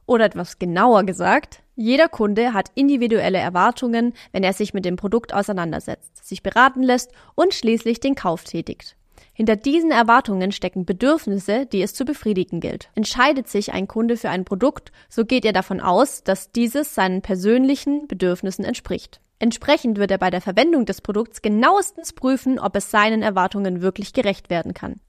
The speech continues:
Ist das der Fall, ist der Kunde zufrieden. Falls nicht, wächst seine Unzufriedenheit. Am Ende sind es aber nicht nur das erworbene Produkt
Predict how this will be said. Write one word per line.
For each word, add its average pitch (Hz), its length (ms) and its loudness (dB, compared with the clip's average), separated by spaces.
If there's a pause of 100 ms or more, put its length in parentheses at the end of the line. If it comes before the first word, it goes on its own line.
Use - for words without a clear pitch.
(100)
Ist 294 220 0
das 226 160 2
der - 120 -4
Fall, 190 260 0
ist 294 320 -2
der 339 80 0
Kunde 214 320 0
zufrieden. - 640 -8
Falls - 320 0
nicht, 320 380 0
wächst - 280 -4
seine 269 260 4
Unzufriedenheit. 190 840 -4 (260)
Am 202 160 0
Ende 302 440 2
sind 220 180 -4
es 311 100 -6
aber 202 220 0
nicht 269 240 -2
nur 262 240 2
das - 180 -4
erworbene 214 480 2
Produkt - 500 -4